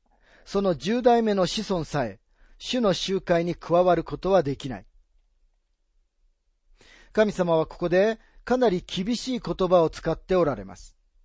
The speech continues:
不倫の子は主の集会に入ることはできませんでした。今日の私たちにとってこれは何を意味するのでしょうか。神様の子供となるためには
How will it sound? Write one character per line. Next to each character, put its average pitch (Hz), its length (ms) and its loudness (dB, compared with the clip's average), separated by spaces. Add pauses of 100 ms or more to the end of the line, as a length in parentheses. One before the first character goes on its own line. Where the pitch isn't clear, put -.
(880)
不 185 140 0
倫 220 180 2
の 196 100 2
子 170 140 0
は 214 300 6 (240)
主 - 240 -6
の 220 140 2
集 190 280 -4
会 175 260 2
に 170 120 -2
入 190 240 2
る 165 100 -2
こ 160 140 -6
と 185 120 -6
は 180 120 4
で 143 160 -2
き - 140 -8
ま 190 120 0
せ 160 140 -4
ん 127 60 -6
で 104 100 -16
し - 80 -20
た。 139 120 -20 (1160)
今 226 160 4
日 175 220 -4
の 170 100 2
私 180 300 2
た 196 120 0
ち 165 120 -10
に 160 100 -6
と 180 120 -2
っ 156 60 -10
て 165 420 0 (180)
こ 185 120 -2
れ 185 60 2
は 165 160 6
何 233 340 0
を 180 80 2
意 170 100 0
味 165 80 -2
す 147 160 -8
る 143 60 -8
の 135 100 -8
で 113 100 -12
し - 120 -14
ょ 107 40 -16
う 98 40 -20
か。 - 220 -20 (1500)
神 220 200 0
様 175 260 2
の 165 100 -2
子 - 160 -6
供 214 260 2
と 196 140 2
な 202 120 6
る 180 80 2
た 156 120 -2
め 147 120 -2
に 143 100 -4
は 196 300 4